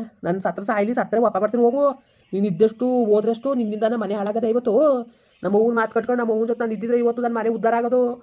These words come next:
ನಮ್ಮ ಅವ್ವನು ಮಗನು ದೂರ ಮಾಡ್ದೆ ನೀನು ಬಡ್ಡಿ ನೀನು. ನೀನು ತಪ್ಪಿಸ್ಕೊಳಕ್ಕಾಗ್ಬಿಟ್ಟದ? ಸುಲಭ ತಪ್ಪಿಸ್ಕೊಳಕ್ಕಾಗದ ಹೇಳು? ಸರಿಯಾಗ್ ಮಾಡ್ತೀನಿ ನಡಿ ನಿನ್ಗೆ, ಸರಿಯಾದ್ ಕೆಲ್ಸ ನಿನ್ಗೆ. ಬಡ್ಡಿ ನೀನ? ಏನ್ ಅವತಾರ ಆಡ್ತಿದ್ಯಾ ಬಡ್ಡಿ ನೀನು? ಆಡ್ಕಾಡ್ತಾಳೆ ನಾಟಕ. ಓ, ನಾನೇ ಓಲಿ, ಓಲಿ, ಓಲಿ ಅತ್ತಗೆ. ಅಯ್ಯೋ, ಇನ್ನೇನ್ ಮಾಡೋದು? ಅವ್ಳು ಮಾಡ್ರಿ ಇನ್ಯಾರು ಮಾಡೋಳು ಅಂದ್ರೆ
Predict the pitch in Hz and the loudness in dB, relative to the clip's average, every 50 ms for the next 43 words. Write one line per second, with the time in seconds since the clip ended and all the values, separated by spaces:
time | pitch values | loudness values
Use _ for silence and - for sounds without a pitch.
0 | _ _ _ _ _ _ 180 185 202 202 208 226 233 247 226 220 208 226 233 233 | _ _ _ _ _ _ -2 0 0 2 2 0 0 0 0 0 0 0 0 0
1 | 220 233 226 226 226 233 220 240 240 247 254 247 202 214 190 226 220 247 240 262 | 2 2 2 4 2 2 0 0 -2 0 -2 0 0 0 0 0 0 0 2 2
2 | 254 254 247 240 240 - - _ _ _ _ - 175 196 220 220 214 220 208 202 | 2 2 2 0 -4 -10 -18 _ _ _ _ 0 2 2 2 2 0 -2 0 0
3 | 233 226 233 233 240 233 233 240 226 190 190 226 226 226 208 214 214 233 226 214 | 2 2 4 2 0 0 0 0 0 0 0 -2 -2 -4 -2 -2 -2 -2 -2 -4
4 | 170 202 - 220 233 233 233 233 226 247 240 262 277 294 311 320 330 320 - _ | -4 -4 -2 -2 0 2 0 0 0 -2 0 2 2 2 2 2 0 -4 -10 _
5 | _ _ _ _ 226 214 226 233 240 247 247 - 254 254 247 240 240 254 247 247 | _ _ _ _ 2 2 2 2 2 0 -2 -2 -2 -2 -2 -2 -2 -2 -2 -2
6 | 277 269 277 247 233 233 233 247 240 240 262 262 269 262 269 285 285 277 269 269 | 0 0 2 0 0 0 0 -2 -2 -2 -2 -4 -2 -2 -2 -2 -2 -2 -4 -6
7 | 269 - _ 170 170 202 196 190 220 233 247 262 277 269 269 262 262 262 - _ | -6 -10 _ -4 -2 0 0 0 0 0 0 0 0 0 -2 -4 -6 -8 -14 _
8 | _ _ _ _ - 175 190 180 175 185 175 226 233 233 233 247 233 254 202 214 | _ _ _ _ -6 -4 -4 -2 -4 -2 0 0 0 2 0 0 0 0 0 0
9 | 202 233 233 262 247 233 277 320 320 311 302 - - 165 165 165 175 - 202 202 | -2 -2 -2 0 0 2 2 2 0 -2 -4 -8 -10 -12 -14 -6 -2 -2 0 2
10 | 226 226 226 202 175 175 175 - 226 254 262 254 - _ - 175 190 196 220 240 | 2 2 2 0 -2 -4 0 2 4 4 4 0 -6 _ -8 -6 -2 -2 0 2
11 | 262 277 294 302 302 294 240 180 165 175 196 226 233 208 196 202 208 214 233 220 | 2 2 2 2 0 0 -2 -2 -4 -2 0 0 0 0 0 0 0 0 2 2
12 | 226 226 240 247 233 226 226 226 240 233 240 240 262 254 254 - _ _ _ _ | 2 2 2 2 2 2 2 2 2 0 2 0 0 -2 -2 -8 _ _ _ _
13 | _ - 170 190 202 208 208 220 226 233 240 240 247 240 247 226 220 226 233 - | _ -2 0 2 2 2 2 0 0 0 0 0 0 2 2 2 2 0 0 -2
14 | 233 262 247 226 233 233 240 240 240 254 254 262 262 269 269 196 196 | -2 -2 -4 -4 -4 -4 -4 -4 -4 -2 -2 -2 0 0 0 -2 -2